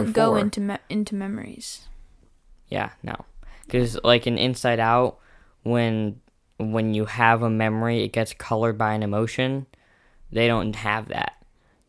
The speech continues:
Speaker 2: They don't have the orb. They just
Speaker 1: Yeah.
Speaker 2: have
Speaker 1: Emotion.
Speaker 2: emotion. But emotion is nothing if it's not turned into a memory orb.
Speaker 1: Which I think they get the emotions from being alive from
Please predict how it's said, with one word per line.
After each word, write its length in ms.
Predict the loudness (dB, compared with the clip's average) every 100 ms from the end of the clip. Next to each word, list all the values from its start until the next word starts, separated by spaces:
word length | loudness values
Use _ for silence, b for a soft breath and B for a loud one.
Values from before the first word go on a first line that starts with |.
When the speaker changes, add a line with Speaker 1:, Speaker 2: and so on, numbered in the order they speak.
| _
Speaker 2:
They 80 | 2
don't 160 | 2 4
have 280 | 4 4
the 100 | 2
orb. 580 | 0 0 0 0 -2 -6 -16 -8
They 140 | -4 -2
just 260 | -2 -4
Speaker 1:
Yeah. 80 | -2
Speaker 2:
have 600 | 0 2 0 -4 -10 -18 _ _ _ _
Speaker 1:
Emotion. 600 | -6 -4 -4 -6 -10 -8 -4
Speaker 2:
emotion. 560 | -2 -2 -4 -8 -8 -12 _ b b 0
But 100 | 2
emotion 400 | 6 4 4 0
is 180 | -2 0
nothing 500 | 2 2 -2 -4 -4
if 160 | -4
it's 200 | -6 -4
not 300 | -4 -4 -4
turned 260 | -6 -4 -4
into 240 | -4 -6
a 60 | -6
memory 340 | -6 -6 -8
orb. 400 | -6 -6 -6 -10 -16 _ _ _ -20 _ _
Speaker 1:
Which 220 | 2 2 0
I 120 | -2
think 420 | 0 -4 -4 -8
they 260 | -4 2 2
get 260 | 2 0 2
the 120 | 2
emotions 800 | 4 6 4 2 -2 0 -2 -4
from 680 | -2 2 2 2 0 -2 -6 -16 _ _ _ _ _ _ _ _ _ _ -12 -2
being 400 | 0 0 -2 -4
alive 420 | -2 0 0 -2
from 640 | -4 -4 -2 -4 -4 -6